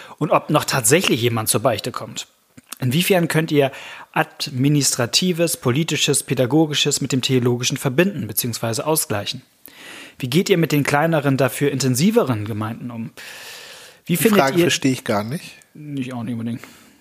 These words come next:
Speaker 2: Okay.
Speaker 1: „Wie findet ihr die Darstellung von Pfarrern und Priestern in Geschichten, Filmen und so weiter?“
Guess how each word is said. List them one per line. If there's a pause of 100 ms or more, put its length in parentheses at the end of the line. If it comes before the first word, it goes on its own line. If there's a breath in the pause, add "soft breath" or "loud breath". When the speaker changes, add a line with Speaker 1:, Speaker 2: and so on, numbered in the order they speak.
Speaker 2:
Okay. (800 loud breath)
Speaker 1:
„Wie
findet
ihr
die
Darstellung
von
Pfarrern
und
Priestern
in
Geschichten,
Filmen
und
so
weiter?“